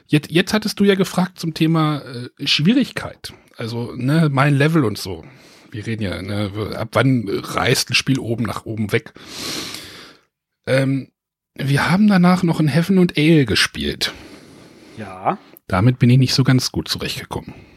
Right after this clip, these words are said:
Speaker 2: Echt? Ich hätte das
Speaker 1: Das
Speaker 2: Heaven und Ale als einfacher eingestuft.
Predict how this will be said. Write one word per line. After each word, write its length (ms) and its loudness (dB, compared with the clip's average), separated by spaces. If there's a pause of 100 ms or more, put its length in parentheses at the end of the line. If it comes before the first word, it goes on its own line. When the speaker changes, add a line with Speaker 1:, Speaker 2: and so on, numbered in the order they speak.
(580)
Speaker 2:
Echt? 220 -6
Ich 80 -14
hätte 100 -10
das 120 -10
Speaker 1:
Das 160 0
Speaker 2:
Heaven 160 -4
und 100 -12
Ale 380 -2
als 320 -2 (380)
einfacher 400 -2
eingestuft. 540 -10